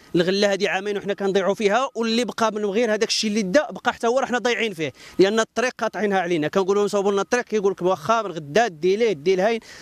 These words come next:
وما كيجروا فينا وحنا ماشي. المسؤولين كاملين اللي مكلمين في هذا المشروع ديال الفلاحه ديال كيجيو لعندنا كيكذبوا علينا ويمشوا بحالهم. الرساله الاخيره كنطالبوا حنايا بهاد بالتعويضات، وكنطالبوا يصوبوا لنا الطرقه اللي ضيعوا، وكنطالبوا يردوا لنا بلادنا كما كانت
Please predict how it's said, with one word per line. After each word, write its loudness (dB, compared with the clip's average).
وما 2
كيجروا -2
فينا 0
وحنا 0
ماشي. -2
المسؤولين 2
كاملين -2
اللي 0
مكلمين 0
في 0
هذا -2
المشروع 0
ديال 2
الفلاحه 0
ديال -2
كيجيو 0
لعندنا 0
كيكذبوا 0
علينا 0
ويمشوا 0
بحالهم. -4
الرساله 2
الاخيره 0
كنطالبوا -2
حنايا 0
بهاد -2
بالتعويضات، 0
وكنطالبوا 0
يصوبوا 0
لنا 2
الطرقه -2
اللي 2
ضيعوا، 0
وكنطالبوا 0
يردوا -2
لنا 0
بلادنا 0
كما 0
كانت -8